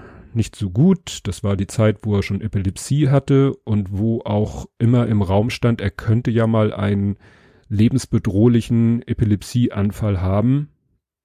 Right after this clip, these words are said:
außerhalb unseres Einflussbereiches, sprich in der Schule.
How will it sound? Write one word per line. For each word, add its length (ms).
außerhalb 560
unseres 380
Einflussbereiches, 960
sprich 360
in 80
der 100
Schule. 380